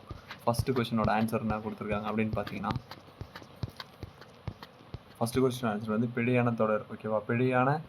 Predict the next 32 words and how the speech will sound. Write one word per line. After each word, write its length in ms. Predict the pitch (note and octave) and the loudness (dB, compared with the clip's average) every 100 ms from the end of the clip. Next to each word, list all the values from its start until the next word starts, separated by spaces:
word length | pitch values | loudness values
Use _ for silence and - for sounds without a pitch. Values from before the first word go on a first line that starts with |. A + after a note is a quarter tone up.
| - - | -16 2
தொடரை 280 | B2 A#2+ A#2+ | 6 6 6
கண்டறிய 400 | A2+ A2 A2 G#2 | 4 2 0 0
காளைகள், 440 | - A#2 A#2 A2 | 6 8 6 2
இது 200 | G#2 G#2 | -2 2
கரெக்டா 340 | A2 G#2+ - A2 | 4 4 6 6
இருக்கு. 380 | G#2 - A#2 B2 - - - - | 6 2 -4 -4 -10 -20 -20 -2
அடுத்து 220 | A#2+ A#2+ A#2+ | 2 4 4
இதுல, 540 | A2+ A2 G#2+ G#2 G#2 | 6 6 6 4 4
இது 160 | A2+ A2 | 4 8
மலை 280 | G#2+ A#2+ | 8 8
மீது 260 | C3 B2+ A#2+ | 6 4 4
ஏறி, 160 | A#2 A2 | 4 4
இதுவும் 220 | A#2 A2+ | 4 4
கரெக்டா 160 | A2+ A2+ | 6 6
இருக்கு. 200 | A#2 A#2 | 4 4
காளை 380 | - A2+ A#2 G#2 | 6 8 8 4
இந்த 140 | A#2 | 4
லை 120 | A#2 | 4
வரக்கூடாது, 400 | A#2+ G#2+ G#2+ A#2 | 4 4 4 2
இந்த 200 | G#2+ A2 | 2 4
லை 160 | A2+ A2+ | 4 4
வரும். 500 | G#2+ G2+ A#2 - - - | 2 0 -4 -6 -14 -20
So 340 | - - A#2 C3+ - - | -18 -2 0 0 0 2
ஃபர்ஸ்ட் 220 | A2+ - | 2 4
ஒனுக்கு 220 | B2 G#2+ | 2 4
வந்து 100 | A2 | 6
ஆப்ஷன் 260 | A2 A2 A2 | 4 4 -2
சி, 320 | - A#2 B2+ B2+ | 0 2 2 2
அதுதான் 340 | A2 A2 A#2 | 2 4 2
வந்து 160 | A2+ G#2+ | 2 2
தப்பா 320 | G#2 - A2+ | 2 6 6
இருக்கு. 320 | G#2 G2 A2+ | 6 0 -8